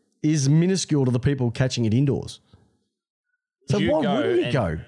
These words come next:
Speaker 2: Would you give up four hour, three hours of your day to go into town or your parking or whatever, whatever you do?
Speaker 1: Yeah.
Speaker 2: In, watch a game with no atmosphere and
Speaker 1: Yeah.
Speaker 2: then come home?
Speaker 1: Okay.
Speaker 2: You still do it?
Speaker 1: So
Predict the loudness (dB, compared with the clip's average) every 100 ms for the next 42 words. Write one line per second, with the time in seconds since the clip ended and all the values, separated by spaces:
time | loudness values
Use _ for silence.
0 | _ _ _ _ _ _ _ _ _ _
1 | _ _ _ _ _ _ -2 0 0 0
2 | -2 -4 -2 -2 -2 -4 -6 -4 -2 -2
3 | -2 -2 -4 -4 -4 -4 -4 -4 -4 -4
4 | -4 -4 -4 -6 -4 -4 -4 -6 -6 -6
5 | -4 -4 -4 -4 -2 -2 -2 -4 -4 -4
6 | -2 -2 0 -2 -8 _ _ -6 -6 -6
7 | -6 -4 -4 -6 _ _ -10 -8 -6 -8
8 | -6 -6 -6 -12 _ -6 -4 -4 -4 -4
9 | -4 -4 -4 -4 -6 -6 -2 -2 -4 -6
10 | -6 -4 -4 -6 -10 -16 _ _ -4 -2
11 | -4 -4 -6 -6 -4 -2 -2 0 0